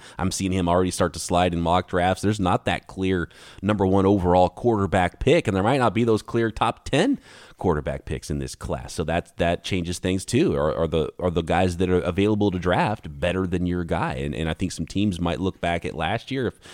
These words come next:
if these first round quarterbacks continue to develop and look as good as I think they're going to look in their career, they're gonna look back and say, "Oh, we missed our shot in,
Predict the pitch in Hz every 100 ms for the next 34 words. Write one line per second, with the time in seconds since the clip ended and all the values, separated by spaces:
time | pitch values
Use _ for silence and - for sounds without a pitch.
0 | - 92 - 101 92 - 107 - 95 90
1 | 104 95 95 95 - 92 107 101 92 107
2 | 85 87 92 131 92 87 - 87 90 90
3 | 80 101 95 82 82 95 101 92 107 95
4 | 98 90 101 104 139 - - - 107 107
5 | 107 107 120 110 95 85 139 92 104 -
6 | 85 - 127 139 110 98